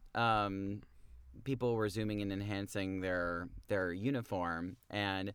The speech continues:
they did have an emblem on their arm that looks like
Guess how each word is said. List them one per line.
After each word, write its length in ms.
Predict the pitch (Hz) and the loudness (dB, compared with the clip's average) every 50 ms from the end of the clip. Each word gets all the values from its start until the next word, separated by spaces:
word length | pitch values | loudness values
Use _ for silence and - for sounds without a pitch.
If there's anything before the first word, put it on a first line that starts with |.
| - - - - - _ _ _ - | -10 -18 -20 -20 -20 _ _ _ -10
they 320 | 110 95 120 120 120 123 | 2 4 4 4 4 4
did 320 | 117 107 - 151 185 196 180 | 0 0 2 2 2 0 -2
have 460 | 156 165 151 139 135 131 131 127 131 131 - - _ _ _ - | -4 -2 0 0 2 2 2 0 -2 -6 -12 -18 _ _ _ 0
an 140 | - 120 120 | 2 4 4
emblem 680 | 117 117 117 110 101 104 101 95 92 92 92 98 113 - - | 6 4 4 4 4 4 4 4 4 2 2 2 0 0 0
on 420 | - 98 98 98 95 98 101 98 | 2 2 4 4 4 2 0 2
their 320 | 92 104 98 98 95 92 - - | 4 4 6 6 4 2 2 0
arm 480 | 98 95 92 92 92 95 95 95 98 - - | 0 0 2 2 2 0 0 0 -2 -4 -6
that 320 | - 98 107 98 87 - - _ | -4 -2 0 0 0 -2 -4 _
looks 760 | 104 110 113 120 139 151 156 170 180 175 - - - - - | -6 -4 -2 0 2 2 4 2 2 0 -2 -4 -10 -10 -8
like 680 | - - - 185 190 196 190 160 117 - - - - | -6 -4 0 4 4 6 6 6 4 2 -2 -12 -16